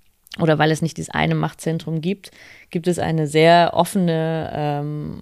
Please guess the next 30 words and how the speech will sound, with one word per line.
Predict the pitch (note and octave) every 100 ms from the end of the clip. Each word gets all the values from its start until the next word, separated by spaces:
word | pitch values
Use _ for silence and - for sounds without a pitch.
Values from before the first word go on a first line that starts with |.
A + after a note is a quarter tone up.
| -
eine | D#3+ D#3
sehr | D3+ D#3
offene | E3 F#3 E3
Situation. | D#3 D#3 D3 - E3+ F3+ G#3+ A3+ - - _ _ _ - -
Und | G3 A3+ G#3+
dieser, | F3 F3+ E3+ E3+ - -
dieser | D#3 -
absolute | - - F#3+ F3 E3+
Nullpunkt | D#3+ F3 A3 - G#3+ G#3
auch | - F#3
an | F3
einem | E3 E3
Stück | - F#3+ -
weit, | E3+
wo | D#3
viele | - E3
sagen, | D#3 D#3
wir | D3+
müssen | E3 F3
jetzt | F#3+ F3
etwas | - E3
ändern, | - E3 F3+ F#3+ G3 F3
weil | D3+ D#3
sonst | D#3 D#3+
existieren | E3 - - F#3+ F3+
wir | -
als | -
Partei | - - -
nicht | G3+ -
mehr, | G3+ G3+